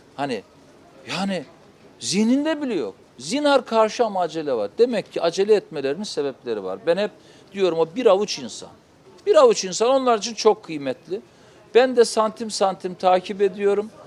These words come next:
Ee, yarın saat onda Şehircilik Bakanlığı'na gideceğim. O işte ama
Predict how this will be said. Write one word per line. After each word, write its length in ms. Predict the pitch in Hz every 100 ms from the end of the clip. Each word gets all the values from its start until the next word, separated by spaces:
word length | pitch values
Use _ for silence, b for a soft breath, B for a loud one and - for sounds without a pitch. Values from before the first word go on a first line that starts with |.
| B B B -
Ee, 80 | 165
yarın 440 | 170 196 202 202
saat 420 | 202 - 190 185 -
onda 340 | 180 185 196
Şehircilik 680 | 185 180 180 165 180 180 -
Bakanlığı'na 580 | 170 170 165 160 156 151
gideceğim. 640 | 151 165 175 151 175 185 214 -
O 120 | 175
işte 460 | 165 - 180 175 165 b b -
ama 440 | 175 175 175 -